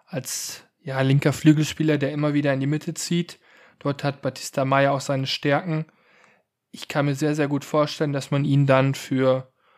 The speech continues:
unter einer Million verpflichten könnte.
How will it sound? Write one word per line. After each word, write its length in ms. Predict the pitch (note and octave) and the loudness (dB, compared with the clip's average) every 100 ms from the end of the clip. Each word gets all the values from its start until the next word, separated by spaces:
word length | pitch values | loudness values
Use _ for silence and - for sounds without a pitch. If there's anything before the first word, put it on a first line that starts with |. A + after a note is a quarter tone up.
| _ _ _ | _ _ _
unter 240 | D3 E3 | -2 2
einer 220 | C#3+ C#3+ C#3+ | 2 2 0
Million 520 | C#3 C3+ C#3 D3 D3 | 0 2 4 6 4
verpflichten 540 | - - D#3 C#3+ D#3+ | 2 0 2 4 0
könnte. 500 | C#3+ D#3 D#3 E3+ E3 | 2 2 2 0 -2